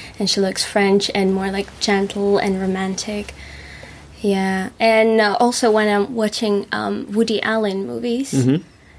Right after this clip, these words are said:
Speaker 1: like, um, the way he dresses, um, his girls, his characters, it's brilliant. It's just perfect.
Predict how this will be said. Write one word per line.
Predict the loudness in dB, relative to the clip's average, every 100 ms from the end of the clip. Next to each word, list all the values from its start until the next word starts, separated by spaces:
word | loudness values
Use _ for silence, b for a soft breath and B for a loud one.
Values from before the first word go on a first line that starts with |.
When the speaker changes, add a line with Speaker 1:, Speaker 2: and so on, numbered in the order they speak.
| -16 -12
Speaker 1:
like, | -10 -10 -4
um, | 0 0 -2 -4 -4 0
the | 2
way | 4 4 4 4 0 -4 B B
he | -2 2 2 0 -8 -2
dresses, | -2 0 0 2 0 -2 -4
um, | -4 -4 -8 -14 -20 -20 -20 _
his | 2 2 2
girls, | -2 0 2 2 -2 -8 -14 -18 -10
his | -4 -4
characters, | -2 0 0 0 -2 0 0 -2 -8
it's | -8 -8
brilliant. | -4 -2 -2 -2 -6 -10 -8
It's | -8
just | -6 -8 -8
perfect. | -10 -10 -12 -14 -16